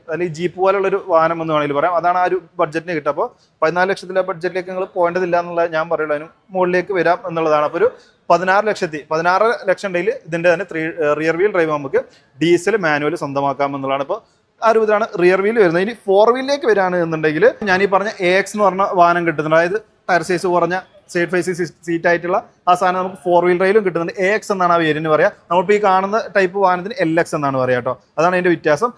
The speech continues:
അപ്പോൾ അതിൽ ഡീസൽ ആയിട്ട് നമുക്ക് ഫോർ വീൽ ഡ്രൈവ് ആയിട്ട് കിട്ടും. പത്തൊമ്പത് ലക്ഷം രൂപയാണ് on road വില വരുന്നത് എന്നുള്ളതാണ്. ഇനി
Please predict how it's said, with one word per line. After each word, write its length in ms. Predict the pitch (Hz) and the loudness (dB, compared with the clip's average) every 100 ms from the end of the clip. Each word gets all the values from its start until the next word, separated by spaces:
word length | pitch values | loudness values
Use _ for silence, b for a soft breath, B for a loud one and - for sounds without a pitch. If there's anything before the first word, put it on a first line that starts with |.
| b - | b 0
അപ്പോൾ 140 | 180 202 | 2 4
അതിൽ 160 | 196 277 - 185 | 2 -4 -4 -2
ഡീസൽ 280 | 196 - 226 | -2 -2 0
ആയിട്ട് 140 | 202 202 | 0 0
നമുക്ക് 200 | 196 202 | -2 -4
ഫോർ 120 | 160 156 | 0 0
വീൽ 100 | 165 | 0
ഡ്രൈവ് 120 | 180 185 | 2 2
ആയിട്ട് 140 | 170 160 | 0 -4
കിട്ടും. 140 | 202 - | -8 -6
പത്തൊമ്പത് 460 | 170 _ 202 196 226 | -8 _ -4 0 0
ലക്ഷം 200 | 175 170 160 | 0 -2 -2
രൂപയാണ് 320 | 147 147 247 b b 143 | 0 -2 -4 b b 0
on 200 | 147 156 156 | 0 2 0
road 140 | 165 - | 0 0
വില 100 | 143 147 | 0 2
വരുന്നത് 260 | 143 139 139 | 2 2 -2
എന്നുള്ളതാണ്. 340 | 135 135 139 190 | 0 2 2 0
ഇനി 100 | 240 | -8